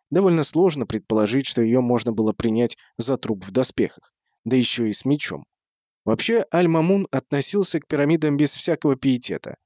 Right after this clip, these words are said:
как к постройкам неверных. Современники вообще утверждали, что он желал их уничтожить,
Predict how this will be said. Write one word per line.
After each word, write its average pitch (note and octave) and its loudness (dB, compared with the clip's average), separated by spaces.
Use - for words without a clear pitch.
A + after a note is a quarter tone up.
как D#3+ -2
к - -18
постройкам D3+ 0
неверных. B2+ 0
Современники G3 0
вообще F3+ 0
утверждали, C#3 2
что C3+ 0
он C3 2
желал B2+ 2
их C#3 0
уничтожить, C#3+ 0